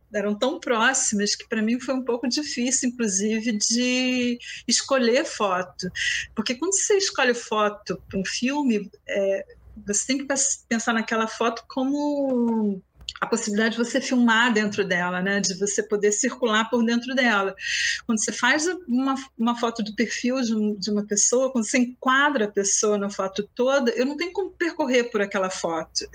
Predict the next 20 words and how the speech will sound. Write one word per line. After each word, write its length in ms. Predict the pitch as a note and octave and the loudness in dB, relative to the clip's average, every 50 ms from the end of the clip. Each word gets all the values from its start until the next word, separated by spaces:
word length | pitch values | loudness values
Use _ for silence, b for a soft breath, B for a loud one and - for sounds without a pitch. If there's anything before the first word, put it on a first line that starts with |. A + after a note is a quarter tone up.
| - - | -8 -6
Eu, 140 | A3+ G#3+ G#3 - | -4 -4 -4 -4
eu, 160 | - A3+ A3 - | -4 -4 -2 0
eu 100 | - B3 | 0 0
não 140 | C4 C#4 C4 | 0 0 0
tenho 240 | C4+ D4+ D#4 E4+ E4+ | 0 0 0 0 0
muito 240 | E4 C#4+ D4+ D4 C#4+ | 0 0 0 -2 -4
o 40 | |
que 100 | C#4+ - | -4 -2
mostrar 560 | D4+ D4+ D4+ D4+ - - - C4 B3 B3 B3+ B3+ | -2 0 0 0 0 0 0 2 2 4 4 4
dentro 400 | A3+ G3+ G3+ G3+ G3 G3 - F3 | 2 0 0 -2 -4 -6 -8 -8
daquela 340 | G3 F#3+ - - F#3+ F#3 F#3 | -8 -4 -2 -2 -2 -2 -2
foto, 440 | - - - A3+ A#3+ B3+ B3+ B3+ B B B B B B - _ | -4 -4 0 0 2 0 0 -2 B B B B B B -4 _
correlacionar 800 | B3+ A#3+ A#3+ B3 B3 B3 B3 B3+ - B3 A3 G#3+ G#3+ A3+ A#3 | 0 2 4 4 2 2 0 0 0 0 0 2 2 2 0
a 40 | A3 | 0
foto 280 | A3+ - G#3 G#3 G3+ G#3+ | -2 -4 -6 -4 -4 -2
anterior 520 | G3+ A3 G#3 G#3 G3+ F#3+ F#3+ G3+ G#3 G#3 | 0 2 2 2 2 0 0 0 0 -2
com 80 | - G3 | -4 -8
a 40 | F3+ | -4
foto 280 | - G3 G3 G3 - _ | -2 -2 -2 -2 -6 _
posterior. 720 | - G3+ G3+ - - - G#3+ A3 G#3 G#3 F#3+ G3 G3 G3 | -4 -2 -2 0 0 0 0 0 2 0 0 0 -2 -4